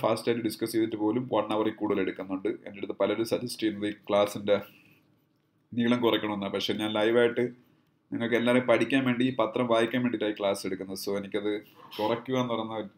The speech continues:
ഒരിക്കലും പോസിബിൾ അല്ല. ഓക്കെ, പിന്നെ അതല്ലെങ്കിൽ പിന്നെ ഇതിൻ്റെ പോയിന്റ്സ് മാത്രം എടുത്ത് എനിക്ക് ഒരു ചെറിയ വീഡിയോ ഉണ്ടാക്കി എല്ലാ ദിവസവും പോസ്റ്റ് ചെയ്യാം. പക്ഷെ അങ്ങനെയാകുമ്പോൾ അത് reading point of view ഓക്കെ അല്ല. ഞാനിത് current affairs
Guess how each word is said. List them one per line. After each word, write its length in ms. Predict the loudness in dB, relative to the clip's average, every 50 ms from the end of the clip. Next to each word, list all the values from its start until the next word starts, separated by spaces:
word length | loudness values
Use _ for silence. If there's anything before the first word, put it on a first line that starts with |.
| -6
ഒരിക്കലും 280 | -4 -4 -4 -6 -8 -8 -6 -6
പോസിബിൾ 380 | -6 -6 -6 -6 -8 -8 -8 -8
അല്ല. 120 | -10 -12 -16 -16 _ -10 -10 -10
ഓക്കെ, 200 | -10 -10 -14 -14 -14 _ _ _ _ _ _ _ _ _ _ _ _ _ _ _ _ -14 -14 -10
പിന്നെ 160 | -8 -6 -2 2
അതല്ലെങ്കിൽ 340 | 2 2 2 2 0 0 0 -2
പിന്നെ 180 | 0 0 0 0 0 0 -4 -4
ഇതിൻ്റെ 200 | -4 -2 -2 -2 0
പോയിന്റ്സ് 400 | 0 0 2 2 0 -2 -4 -4 -2 2
മാത്രം 240 | 2 2 2 2 0 0
എടുത്ത് 180 | 0 0 -4 -4
എനിക്ക് 260 | -4 -4 -4 -4 -6 -6 -6 -12 -18 -20 -20 -14 -8 -6 -2
ഒരു 140 | 0 0 0 0 0 0
ചെറിയ 200 | 0 0 2 2 2 2
വീഡിയോ 220 | 2 2 2 2 2 2
ഉണ്ടാക്കി 280 | 2 2 2 2 2 0
എല്ലാ 120 | 0 2 0
ദിവസവും 220 | 0 0 -4 -6 -2 0
പോസ്റ്റ് 260 | 0 0 0 -2 -6
ചെയ്യാം. 160 | -10 -10 -8 -6 -6
പക്ഷെ 160 | -6 -6 -4 -6
അങ്ങനെയാകുമ്പോൾ 460 | -4 -2 -2 0 0 0 0 0 -2 -2 -4 -10 -14 -14 -16 -18 -18 _ -10 -8 -4
അത് 120 | 0 2 2 4 4
reading 240 | 2 0 0 -2 -2 -2
point 180 | -2 0 0 -2 -2
of 40 | -2 -2
view 120 | 0 2 2 0
ഓക്കെ 160 | 0 0 -2 -2
അല്ല. 100 | -2 -2 -2
ഞാനിത് 240 | -2 -2 0 0 0 0
current 200 | 0 -2 -2 -4 -4
affairs 220 | -4 -4 -6 -4